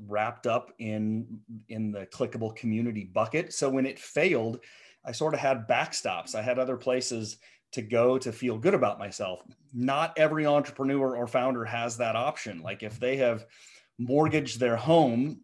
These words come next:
and it's their only thing that they're, they're planning on, and if it fails, it's, it feels very different. Um, for me, I will tell you what the, the, what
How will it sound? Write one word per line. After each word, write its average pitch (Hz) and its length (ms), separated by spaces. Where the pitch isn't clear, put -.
and 120 140
it's 117 220
their 117 360
only 135 800
thing 143 160
that 127 160
they're, 117 260
they're 104 260
planning 143 460
on, 101 260
and 98 160
if 101 140
it - 140
fails, 104 480
it's, - 240
it 113 160
feels 117 200
very 110 180
different. 90 440
Um, 107 420
for 151 220
me, 151 720
I 156 80
will 156 140
tell 170 160
you 175 120
what 151 120
the, 135 80
the, 123 380
what 131 400